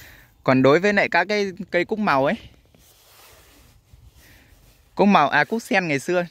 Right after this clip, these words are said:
một số, bây giờ một số nơi chắc vẫn còn cúc sen, thì cúc sen cũng sẽ cắt cùng với pha lê hoặc trước pha lê hai đến ba ngày. Còn đối với các cái loại cúc màu khác là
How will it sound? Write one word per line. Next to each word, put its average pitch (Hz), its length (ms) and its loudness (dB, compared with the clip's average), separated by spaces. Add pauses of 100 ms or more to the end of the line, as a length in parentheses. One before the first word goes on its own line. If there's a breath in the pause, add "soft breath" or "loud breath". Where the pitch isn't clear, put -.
(120)
một 143 120 -8
số, 131 120 -10
bây 156 160 0
giờ 143 140 2
một 131 140 -2
số 165 140 -2
nơi 180 180 0
chắc 196 160 -4
vẫn - 140 -6
còn 131 160 -2
cúc 165 140 -6
sen, 165 240 -4 (360 soft breath)
thì 135 120 -2
cúc 185 160 0
sen 175 220 2
cũng 165 120 -6
sẽ 180 140 -2
cắt - 200 -4
cùng 135 160 -2
với 151 100 -2
pha 175 120 -2
lê 165 180 0
hoặc 135 160 -6
trước 226 160 -4
pha 175 100 -2
lê 170 160 0
hai 170 200 -2
đến 180 100 -8
ba 175 140 0
ngày. 151 260 -4 (1200 loud breath)
Còn 135 160 2
đối 156 140 4
với 208 140 0
các 214 180 0
cái 220 100 -4
loại 165 180 0
cúc 214 140 -8
màu 147 200 0
khác 190 360 -4
là 131 240 -2